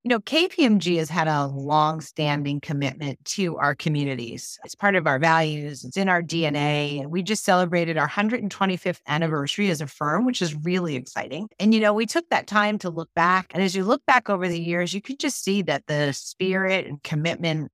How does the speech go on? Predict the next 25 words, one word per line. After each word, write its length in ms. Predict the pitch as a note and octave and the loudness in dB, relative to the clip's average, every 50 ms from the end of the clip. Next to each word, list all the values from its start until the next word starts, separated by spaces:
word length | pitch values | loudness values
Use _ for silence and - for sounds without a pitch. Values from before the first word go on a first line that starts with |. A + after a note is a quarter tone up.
| _ _ _ - | _ _ _ -6
um, 300 | D#3 D3 C#3 C#3 C3+ C#3 - | -4 -2 0 0 -2 -2 -4
of 120 | D3+ C#3+ | -6 -6
service 680 | - - F3 D#3+ D#3+ E3 F#3+ A#3 C4 - - - - - - | -4 -2 0 0 0 2 2 0 0 -2 -6 -12 -16 -14 -8
to 180 | - - E3 | -6 -2 0
our 140 | D3+ C#3+ C#3+ | 0 0 0
communities 680 | C#3 - E3 E3 D#3+ D#3+ D#3+ D#3 D3+ D#3+ D#3+ D#3+ D3+ - | -2 -4 -4 -2 0 0 0 0 -2 -2 -4 -4 -6 -6
has 220 | - E3 D#3 C#3+ - | -6 -6 -6 -4 -4
been 200 | - D3 C#3+ C#3+ | -2 -2 -2 -2
present 420 | - - D#3+ D3+ D3 D3+ C#3+ C#3 - _ | 0 0 0 0 0 -2 -4 -6 -8 _
since 360 | - - - D3+ D3+ C#3 - | -6 -4 -4 -2 -4 -4 -6
the 200 | - D3+ D#3 D3+ D3 | -8 -8 -8 -8 -2
very 360 | - F3+ F3+ F3 E3 D3+ - | 0 2 2 2 2 0 -2
early 340 | - E3 D3+ C#3+ C#3+ D3 C#3+ | -2 -4 -2 -2 -2 -2 -2
beginnings. 640 | C3+ C#3+ C3 C3 C#3 C3 B2 G2+ E2 - - - _ - | 0 -2 0 0 0 0 0 -2 -4 -12 -20 -18 _ -2
And 160 | G3+ A#3+ - | 0 2 4
over 220 | G#3+ C#4+ F4 G4+ A4+ | 4 4 4 4 4
the 80 | G4 E4 | 4 4
years, 480 | G#3 F3 E3 D3+ C#3 D3 E3+ D#3 - | 2 4 2 2 2 2 0 -2 -4
we 200 | F3 F#3 G3 G3+ | -4 -4 -4 -4
have 680 | G#3 G3+ G#3 G3+ F#3+ F#3 F3+ F3+ E3+ E3 E3 E3+ E3 D#3 D#3 | -4 -2 0 2 4 4 4 4 2 0 -2 -4 -6 -10 -14
really 380 | D#3 D#3+ F#3+ G#3+ A#3 B3+ A#3+ A3 | -10 -4 0 2 2 2 2 0
come 280 | - - - - G3+ G3 | -2 -4 -4 -2 -2 0
around 600 | F#3 F3 F3+ F3+ F3+ F3+ F3+ F3+ F3 E3+ E3+ D#3 - - | 0 0 0 0 2 2 2 2 0 -2 -4 -8 -8 -6
to 560 | - F#3+ F3+ F3+ E3+ E3 E3 D#3+ D#3+ D#3 D#3 - | -4 -2 -2 0 -2 -2 -2 -4 -4 -6 -6 -4
focus 640 | - - A3 A#3+ A#3 - G3 E3+ - - - - | 0 2 2 2 2 0 -4 -4 -4 -8 -10 -14